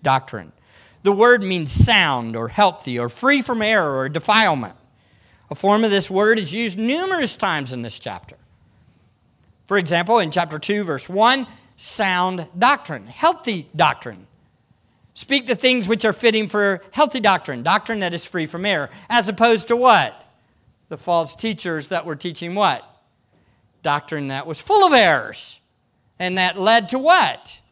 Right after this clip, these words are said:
Defiled living. Listen, beloved, it's real simple. It's not complex.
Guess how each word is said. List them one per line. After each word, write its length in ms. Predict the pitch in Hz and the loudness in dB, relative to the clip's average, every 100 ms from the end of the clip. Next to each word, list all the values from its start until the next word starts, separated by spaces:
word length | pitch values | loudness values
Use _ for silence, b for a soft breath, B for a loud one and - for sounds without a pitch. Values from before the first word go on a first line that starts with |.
| _ _ _ _ | _ _ _ _
Defiled 640 | 240 440 403 381 160 160 240 | -8 -6 -4 -2 -2 -4 -2
living. 540 | 403 330 175 110 98 _ _ b b b b - | -2 -2 -4 -6 -18 _ _ b b b b -4
Listen, 480 | 226 - 240 190 | -4 -4 -6 -6
beloved, 360 | 156 147 151 196 | -4 -2 -2 -2
it's 200 | 240 - | -6 -6
real 360 | 311 320 285 196 | -2 2 4 2
simple. 320 | 262 226 208 | -2 -2 -2
It's 120 | - | -2
not 300 | 254 277 262 | 0 2 0
complex. 880 | - 190 165 233 233 143 117 - | 0 -2 0 4 4 2 -4 -14